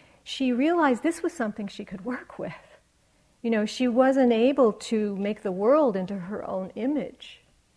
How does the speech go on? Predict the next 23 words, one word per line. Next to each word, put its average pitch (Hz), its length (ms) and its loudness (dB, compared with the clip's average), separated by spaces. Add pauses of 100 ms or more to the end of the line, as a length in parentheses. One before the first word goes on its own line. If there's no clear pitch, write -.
(880)
However, 240 580 4
she 226 300 -2
could 311 640 0
watch 214 560 -4 (140)
her 220 180 -10
own 196 260 -8
mind. 214 300 -6
She 214 140 -10
could 190 180 -12
train 262 420 -4
her 208 120 -4
own 190 220 -6
mind. 240 300 0
She 190 180 -8
could 185 260 -10 (320)
steady 247 540 -4
her 214 300 -10
own 196 200 -8
heart, 214 800 -8 (320)
watch 247 520 -4
her 240 240 -10
own 226 340 -4
reactivity. 208 1040 -10